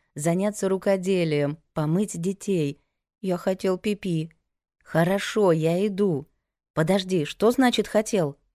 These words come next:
Я несу швабру. Работать теперь приходится по-другому.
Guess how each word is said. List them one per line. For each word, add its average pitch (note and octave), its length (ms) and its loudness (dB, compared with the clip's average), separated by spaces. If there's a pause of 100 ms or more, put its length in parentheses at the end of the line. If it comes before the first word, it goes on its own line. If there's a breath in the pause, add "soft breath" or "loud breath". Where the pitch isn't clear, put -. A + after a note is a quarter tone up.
(320)
Я D3 320 -2
несу E3+ 420 -2
швабру. C#3+ 640 -6 (640)
Работать E3+ 640 4
теперь E3 360 0
приходится F3 640 0
по-другому. C#3+ 640 -2